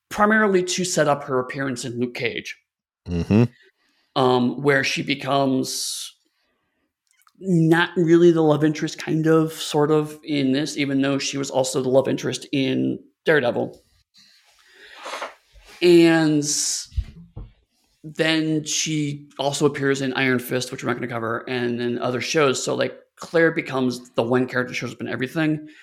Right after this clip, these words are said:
Speaker 1: And it's clearly at some point someone thought, "We should have characters that cross over. Great, we'll make it Claire." And then didn't think beyond, "But why would she be in Harlem right now?"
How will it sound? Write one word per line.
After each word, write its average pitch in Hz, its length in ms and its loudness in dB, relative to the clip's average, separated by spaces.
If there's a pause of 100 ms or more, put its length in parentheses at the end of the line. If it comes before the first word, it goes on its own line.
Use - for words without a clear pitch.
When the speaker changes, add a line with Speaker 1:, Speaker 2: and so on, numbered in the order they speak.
(400)
Speaker 1:
And 139 560 2
it's 156 140 -2
clearly 269 340 2
at 190 60 0
some 202 160 2
point 165 240 2
someone 151 260 -2
thought, 139 320 -4
"We 294 80 6
should - 140 0
have 117 100 -10
characters 110 300 0
that 147 100 -10
cross 160 240 -4
over. 147 320 2 (100)
Great, 302 360 0
we'll 190 120 2
make 151 180 0
it - 120 -20
Claire." 151 440 0
And 147 140 -2
then 147 320 0
didn't 180 300 0
think 170 160 0 (440)
beyond, 147 440 2 (1120)
"But 151 160 -2
why 143 140 0
would 143 140 2
she 156 120 -4
be 147 180 0
in 139 80 0
Harlem 131 340 -2
right 208 180 -4
now?" 302 220 -8